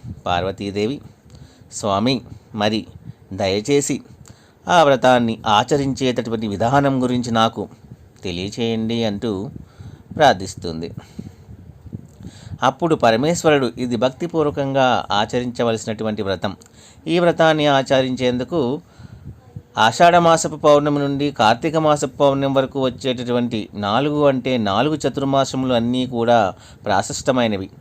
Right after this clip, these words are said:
ఆ రోజుల్లో వచ్చేటటువంటి పదహారు సోమవారాలలో ఈ వ్రతం శ్రేష్టమైనది.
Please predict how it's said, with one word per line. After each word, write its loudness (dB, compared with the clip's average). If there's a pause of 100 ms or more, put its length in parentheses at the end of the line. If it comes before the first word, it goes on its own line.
(340)
ఆ 4
రోజుల్లో 2
వచ్చేటటువంటి 0
పదహారు 2
సోమవారాలలో 4
ఈ 0
వ్రతం -2
శ్రేష్టమైనది. -4